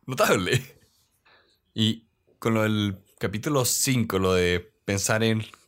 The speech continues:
cuánto puedes ganar con las, las pequeñas transacciones, creo que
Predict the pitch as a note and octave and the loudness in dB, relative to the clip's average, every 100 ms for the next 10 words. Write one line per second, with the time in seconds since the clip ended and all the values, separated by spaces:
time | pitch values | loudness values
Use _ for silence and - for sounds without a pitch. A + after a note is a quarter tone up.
0 | _ - G#2 A2+ A2 G2 G#2+ G#2+ G2+ G#2+ | _ -6 -4 -2 0 0 0 0 0 -2
1 | G#2+ F#2+ - _ _ _ - F#2+ G#2+ A2 | -4 -4 -8 _ _ _ -10 -8 -6 -2
2 | A#2 A#2+ B2 A#2 - - C3+ F#3 - - | -2 -2 -4 -4 -4 -4 -4 -6 -12 -20
3 | - _ _ _ _ _ _ C#3 E3 G#3 | -20 _ _ _ _ _ _ -2 0 -2
4 | F3+ - | -4 -10